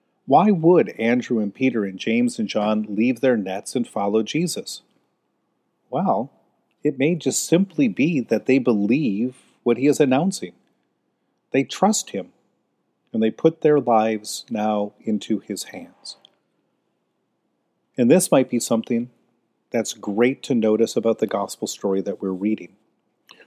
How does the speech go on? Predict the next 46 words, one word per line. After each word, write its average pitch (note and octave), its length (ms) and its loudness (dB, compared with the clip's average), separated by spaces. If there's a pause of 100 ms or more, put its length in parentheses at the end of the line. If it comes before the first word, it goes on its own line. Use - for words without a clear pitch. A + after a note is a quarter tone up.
Wherever F#3+ 280 8
we A3+ 180 4
hear D3 220 4
Jesus A#2 480 0
preach - 500 -2
or A#2+ 80 0
proclaim, G#2 640 -2
whatever D3+ 400 4
it F3 140 2
is G#2+ 200 2
that G2+ 180 -6
he A2+ 120 -6
preaches A2 460 -4
or G#2+ 80 0
proclaims, G2+ 640 -4
we C3 200 2
will B2 260 2
also C#3 460 4
see - 260 0
it D#3+ 100 2
in C#3 140 2
action A#2+ 400 -2
somewhere. G#2+ 480 -4 (720)
So E3 160 8
if D3 100 6
we're C#3+ 140 10
wondering C#3 500 6
what C3 160 4
it C3+ 120 0
means A2+ 280 2
to - 80 -4
repent G#2+ 460 -2
and G#2+ 100 0
believe G#2+ 260 0
in G2+ 100 -4
the F#2+ 80 -6
good F#2 260 -10
news, B2 400 0
we A#2+ 80 -4
don't G3+ 260 0
have G3 200 0
to B2+ 80 0
look A2 280 0
any G#2+ 160 -4
farther F#3 760 0
than G2+ 220 -4